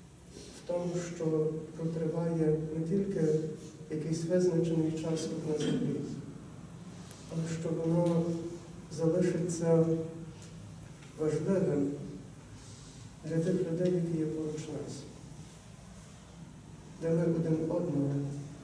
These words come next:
то підтримуємо, то захоплюємо, то вчимо любити, щоб наші серця завжди могли бути відкриті до тих потреб,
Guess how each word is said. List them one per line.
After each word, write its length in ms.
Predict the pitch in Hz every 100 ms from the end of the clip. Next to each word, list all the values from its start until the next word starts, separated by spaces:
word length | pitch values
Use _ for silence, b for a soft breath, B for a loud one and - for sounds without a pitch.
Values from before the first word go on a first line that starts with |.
| - - - -
то 80 | -
підтримуємо, 800 | 160 - - 165 180 180 180 170 165 165 - B B - 160
то 60 | 143
захоплюємо, 760 | 139 135 160 156 156 160 156 156 156 - - - - - - - - -
то 60 | 165
вчимо 300 | - 160 156
любити, 480 | 147 139 156 156 160 160 - - - - - - - - - - - - - -
щоб 120 | 170 160 160 156 156 - - - - - - - 170
наші 240 | 180 175
серця 500 | - 160 156 - 175
завжди 380 | 175 156 - 180
могли 280 | 175 160 160
бути 260 | - 175
відкриті 680 | 156 147 147 - 156 131 - - - - - - - - -
до 180 | 151 151
тих 40 | 175
потреб, 460 | - 151 165 160